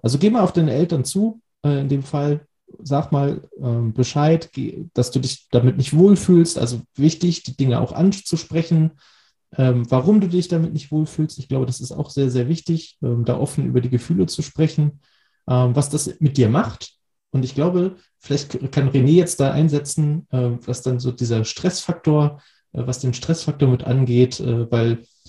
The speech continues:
wenn du dich nicht wohlfühlst in der Situation, ich glaube, dann entsteht da automatisch Stress, ne? Und,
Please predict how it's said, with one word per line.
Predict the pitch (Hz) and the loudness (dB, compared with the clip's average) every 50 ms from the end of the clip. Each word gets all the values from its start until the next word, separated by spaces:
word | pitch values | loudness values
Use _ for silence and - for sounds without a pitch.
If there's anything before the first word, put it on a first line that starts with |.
| _ _ _ _ _ | _ _ _ _ _
wenn | - 123 135 143 | 0 2 2 2
du | 139 | 0
dich | 131 127 117 - - | 0 -2 -2 -2 -4
nicht | 113 - - 127 | -6 -6 -2 2
wohlfühlst | 170 226 262 247 - - 156 135 123 120 - - | 4 4 4 4 4 2 2 2 2 2 -2 -4
in | 127 123 | -4 -2
der | 117 | -2
Situation, | 123 127 - 113 110 - - - 135 139 165 196 - | -2 -4 -4 -6 -8 -8 -6 -2 0 2 2 2 0
ich | - - | -2 -2
glaube, | - 180 247 - | -2 -2 -2 0
dann | - 202 202 208 214 196 160 | 0 0 0 0 -2 -6 -8
entsteht | 131 - - 160 156 - | -8 -6 -4 -4 -4 -4
da | 156 - | -2 -4
automatisch | - - - 131 123 131 139 - 143 139 139 - | -4 -4 -2 -2 -2 -2 -2 -2 -2 -2 -2 -4
Stress, | - 131 139 180 175 - - - - | -8 -4 -2 -2 0 -2 -2 -4 -2
ne? | 120 156 185 | -2 0 0
Und, | 147 139 135 135 139 - | 0 0 0 -2 -2 -6